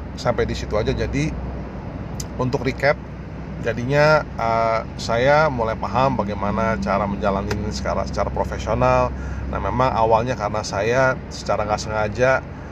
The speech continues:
ya, saya mau sebenarnya mau mendalami bisnis ini, akhirnya bagaimana caranya saya ketemu dengan seorang mentor yaitu Jim Rohn. Nah, dari ada Jim Rohn, ada Tony Robbins, dan di sana saya mulai memahami bagaimana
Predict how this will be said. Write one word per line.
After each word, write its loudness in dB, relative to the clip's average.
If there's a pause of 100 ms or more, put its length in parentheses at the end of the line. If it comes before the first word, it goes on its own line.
(240)
ya, 0 (100)
saya 0
mau 2
sebenarnya -4
mau -2
mendalami 0
bisnis -6
ini, -4
akhirnya -2
bagaimana 0
caranya 2
saya 0
ketemu -4
dengan 2
seorang 0
mentor 2
yaitu -4
Jim -2
Rohn. 4 (680)
Nah, -2
dari -4
ada -4
Jim -6
Rohn, 4
ada -2
Tony -4
Robbins, 2
dan -2
di -4
sana 0
saya 0
mulai 0
memahami -4
bagaimana 0